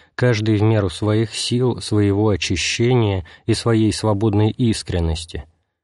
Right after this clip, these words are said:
благодать Божию, как бы врастает в ее дары и преображается от этого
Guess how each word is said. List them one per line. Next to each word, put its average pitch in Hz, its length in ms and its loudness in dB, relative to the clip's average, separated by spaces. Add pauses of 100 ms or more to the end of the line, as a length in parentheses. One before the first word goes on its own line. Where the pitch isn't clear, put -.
(180)
благодать 120 680 0
Божию, 80 560 -2 (380)
как 120 220 0
бы 120 340 2
врастает 113 880 -2
в 92 80 -2
ее 95 220 0
дары 107 480 0 (340)
и 120 120 0
преображается 113 1080 0
от 98 120 -6
этого 113 420 0